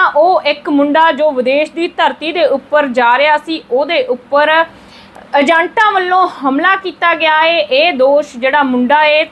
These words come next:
ਉਹਦੇ, ਉਹਦੇ ਵੱਲੋਂ ਲਗਾਏ ਗਏ ਨੇ ਕਿ ਮੇਰੇ ਉੱਪਰ ਏਜੰਟਾਂ ਵੱਲੋਂ ਹਮਲਾ ਕੀਤਾ ਗਿਆ ਤੇ ਇਸ ਟਾਈਮ ਜਿਹੜਾ ਉਹ ਮੁੰਡਾ ਹਸਪੀਟਲ ਦੇ ਅੰਦਰ ਦਾਖਲ ਆ।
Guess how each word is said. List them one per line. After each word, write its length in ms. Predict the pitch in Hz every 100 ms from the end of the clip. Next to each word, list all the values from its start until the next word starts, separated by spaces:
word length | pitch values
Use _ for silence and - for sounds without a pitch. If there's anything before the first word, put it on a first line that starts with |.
| -
ਉਹਦੇ, 260 | 262 269 302
ਉਹਦੇ 360 | 262 294 381
ਵੱਲੋਂ 320 | 349 277 294 311
ਲਗਾਏ 360 | 247 254 285
ਗਏ 180 | 302 320
ਨੇ 120 | 320
ਕਿ 120 | 320
ਮੇਰੇ 320 | 294 254 294 262
ਉੱਪਰ 320 | 247 294 277 247
ਏਜੰਟਾਂ 420 | 240 262 262 302
ਵੱਲੋਂ 300 | 262 254 277
ਹਮਲਾ 320 | 240 233 285
ਕੀਤਾ 320 | 294 240 262 262
ਗਿਆ 260 | 262 262 269 - - -
ਤੇ 60 | 320
ਇਸ 420 | 294 277 285 294 311
ਟਾਈਮ 280 | 277 285
ਜਿਹੜਾ 260 | 277 294 302
ਉਹ 120 | 302
ਮੁੰਡਾ 400 | 277 240 254 277
ਹਸਪੀਟਲ 680 | 247 247 254 285 - 247 247
ਦੇ 140 | 247 226
ਅੰਦਰ 300 | 226 240 269 233
ਦਾਖਲ 420 | 233 226 240 220
ਆ। 120 | 185